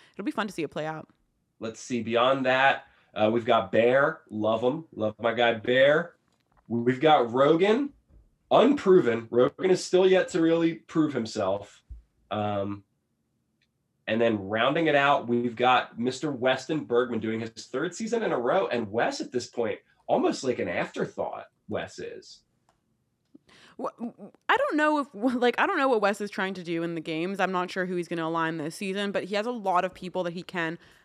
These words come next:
Speaker 1: team up with that are rookies. So, eh, you know, he might use his same old tactic and gather the B B people because there's quite a few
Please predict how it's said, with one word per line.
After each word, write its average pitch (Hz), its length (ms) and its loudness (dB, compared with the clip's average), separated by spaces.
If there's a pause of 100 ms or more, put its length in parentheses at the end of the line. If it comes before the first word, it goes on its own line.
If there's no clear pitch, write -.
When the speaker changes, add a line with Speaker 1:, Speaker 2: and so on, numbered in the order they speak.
Speaker 1:
team 208 260 -4
up 190 180 0
with 175 280 0
that 175 280 0
are 170 180 2
rookies. 160 480 -6
So, 175 260 -2 (360)
eh, 151 340 -14
you 226 160 -4
know, 208 120 2
he 202 120 0
might 240 200 2
use 226 220 -2
his 208 200 -2
same 208 240 -4
old 202 120 -2
tactic 196 420 -2
and 175 240 -6
gather 180 360 2
the 180 100 -6
B 180 140 -12
B 170 160 -8
people 170 300 -6
because 165 320 -6
there's 180 220 -6
quite 196 240 -2
a 214 40 -6
few 180 380 -4